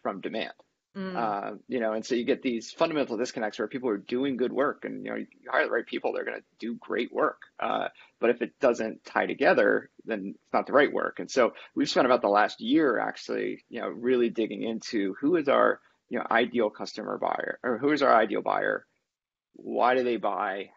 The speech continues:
Speaker 1: How do they buy? And then having a, a purposeful process of sort of aligning our team. So in that example, that we're going to build up advocates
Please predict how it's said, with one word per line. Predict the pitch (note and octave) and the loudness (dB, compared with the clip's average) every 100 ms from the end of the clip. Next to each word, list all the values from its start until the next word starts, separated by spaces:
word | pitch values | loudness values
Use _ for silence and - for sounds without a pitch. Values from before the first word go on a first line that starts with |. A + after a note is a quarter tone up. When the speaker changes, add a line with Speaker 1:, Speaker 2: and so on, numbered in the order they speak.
| - | -8
Speaker 1:
How | A#2+ B2+ | -6 -6
do | A#2 | -8
they | G#2 | -10
buy? | G2 F#2+ F#2+ F#2+ F#2+ - _ _ | -12 -14 -12 -12 -12 -18 _ _
And | B2 A#2+ | -14 -10
then | A2 G2+ G#2 - | -10 -12 -16 -14
having | A#2 A2+ G#2+ | -12 -10 -10
a, | G2 - | -12 -14
a | |
purposeful | - - E3 C#3 - - - - | -18 -10 -8 -8 -10 -12 -12 -4
process | A2+ A2+ - G#2 G#2 G#2 | -2 -2 -2 -8 -8 -12
of | - | -12
sort | G#2 | -8
of | G2+ | -4
aligning | F#2 G#2 A#2 A2 G#2 | -2 -2 -2 -6 -8
our | F#2+ | -10
team. | - B2+ A2 | -10 -10 -10
So | - G#2+ | -8 -6
in | G2 | -4
that | G2+ G2+ | -4 -4
example, | - B2+ C3+ A2 G#2 | -4 -4 -2 -2 -2
that | G#2 G#2+ G#2 - | -4 -2 -2 -4
we're | A2 | -6
going | G#2 A2 A2 - - | -4 -4 -6 -10 -6
to | A2+ G2 G2+ _ _ _ _ | -2 -2 -6 _ _ _ _
build | C#3 C#3+ B2+ | 2 4 6
up | B2 - | 4 2
advocates | G#2 B2 A2 - - - | 0 0 -4 -10 -12 -12